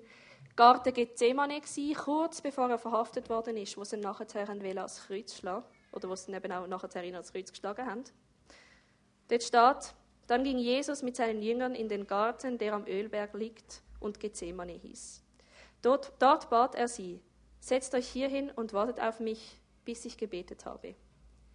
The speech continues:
Petrus, Jakobus und Johannes nahm er mit. Entsetzen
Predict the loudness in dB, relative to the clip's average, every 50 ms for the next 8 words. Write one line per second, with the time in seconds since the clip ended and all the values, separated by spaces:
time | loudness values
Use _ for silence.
0 | -20 _ -14 -2 4 4 4 4 2 -2 -4 -4 -4 -6 -10 -6 -2 -2 -2 0
1 | 4 4 4 4 4 0 -6 -8 -8 -10 -12 -10 -8 -6 -6 -2 -2 -2 -2 -2
2 | -2 -4 -4 -4 -4 -2 -2 -2 0 -2 -2 -2 -4 -14 -18 -18 -20 -20 -20 _
3 | _ _ -20 -20 -20 -20 -20 -20 _ _ -6 -4 -4 -4 -4 0 2 2 2 2
4 | -2 -4 -4 -4 -4 -4